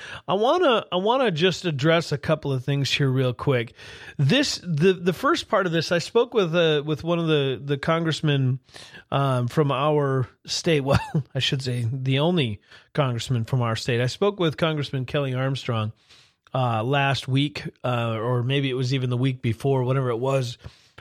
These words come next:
when the impeachment, uh, uh, inquiry was first announced. And, um, basically what we need to understand about this and what, what the, um,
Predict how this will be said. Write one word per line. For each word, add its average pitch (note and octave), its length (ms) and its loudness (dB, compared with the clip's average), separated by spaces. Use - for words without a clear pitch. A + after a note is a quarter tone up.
when C3 260 2
the A#2+ 320 0
impeachment, C3 720 -2
uh, A#2+ 340 -2
uh, A2+ 180 -2
inquiry D3 500 2
was A#2 200 -2
first C3 440 -2
announced. B2 640 0
And, D#3+ 640 2
um, C3+ 400 -2
basically A3 580 2
what E3+ 240 2
we E3 140 2
need D#3+ 240 2
to C#3 80 0
understand D3 520 0
about A#2 440 0
this A2+ 400 -4
and C3+ 120 4
what, C3+ 360 0
what C#3 400 0
the, A#2 420 2
um, G2 320 -2